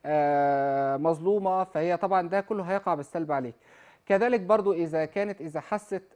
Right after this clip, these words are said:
<coughs> إن والدتها هي ال-، قايمة بكل حاجاتها وكل واجباتها، أنت بتضربها، أنت بتزعلها،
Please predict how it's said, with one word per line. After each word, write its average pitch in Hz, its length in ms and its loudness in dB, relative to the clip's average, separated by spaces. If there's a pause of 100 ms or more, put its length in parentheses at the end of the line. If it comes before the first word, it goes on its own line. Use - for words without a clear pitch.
(280)
<coughs> 906 1600 -6
إن 175 80 -2
والدتها 175 320 0
هي 202 160 -2
ال-، 151 440 -6
قايمة 208 260 -2
بكل 196 320 -6
حاجاتها 160 340 -10
وكل 180 320 -6
واجباتها، 160 580 -4
أنت 175 180 -8
بتضربها، 156 560 -4
أنت 165 200 -8
بتزعلها، 160 580 -6